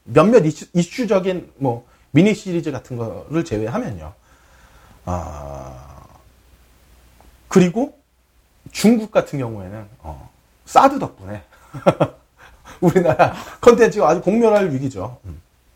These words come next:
어, 동남아 경제 중심은 화교잖아요. 중국이 외면하면 동남아에서 꿀 빨던 한국 콘텐츠 말라 죽는 거는 정말 시간 문제예요. 우리가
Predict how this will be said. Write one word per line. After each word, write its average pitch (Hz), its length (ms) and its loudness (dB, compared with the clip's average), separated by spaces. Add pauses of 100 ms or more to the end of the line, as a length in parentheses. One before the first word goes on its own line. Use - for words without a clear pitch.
(1300)
어, - 260 -16 (560)
동남아 320 400 8
경제 208 300 -2
중심은 202 340 -4
화교잖아요. 98 760 -4 (440)
중국이 240 840 0
외면하면 147 720 -4 (460)
동남아에서 233 540 6
꿀 240 160 -4
빨던 202 280 -6
한국 247 220 -8
콘텐츠 202 380 -8
말라 120 240 0
죽는 120 220 -10
거는 120 180 -10
정말 101 240 -8
시간 - 240 -8
문제예요. 73 460 -12 (300)
우리가 175 560 2